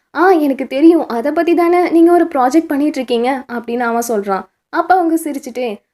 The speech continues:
"அப்படின்னா ரெடியா இரு, நீ கூட அதுல சேர்றதுக்கான நாள் வரப்போகுது" அப்படின்னு சொல்றாங்க. "என்னது, என்னது, நான் அதுல ஜாயின் பண்ண போறேனா? அப்படின்னா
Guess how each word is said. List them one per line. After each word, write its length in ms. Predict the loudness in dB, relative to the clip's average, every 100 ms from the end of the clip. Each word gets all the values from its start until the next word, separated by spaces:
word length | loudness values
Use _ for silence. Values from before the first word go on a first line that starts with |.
| _ -10
"அப்படின்னா 460 | -8 -4 -2 -2 -2 -4
ரெடியா 340 | -2 0 2 2
இரு, 220 | 2 -4 -6
நீ 280 | -4 -4
கூட 220 | -4 -2 0
அதுல 200 | 0 -2
சேர்றதுக்கான 840 | -2 0 0 -4 -4 -2 -2 -4
நாள் 400 | -4 -2 0 0
வரப்போகுது" 500 | 0 -2 0 0 0 -4 -8
அப்படின்னு 300 | -6 -4 -4 -4
சொல்றாங்க. 420 | -4 -4 -4 -4 -6 _ _ _
"என்னது, 260 | 2 6 4 4 -4 -2
என்னது, 280 | 2 4 2 2
நான் 320 | 4 4 4
அதுல 180 | 6 4
ஜாயின் 320 | 4 -2 -2
பண்ண 180 | -2 -2
போறேனா? 400 | -2 -4 -2 -6 -10 _ _ -16
அப்படின்னா 440 | -6 -2 0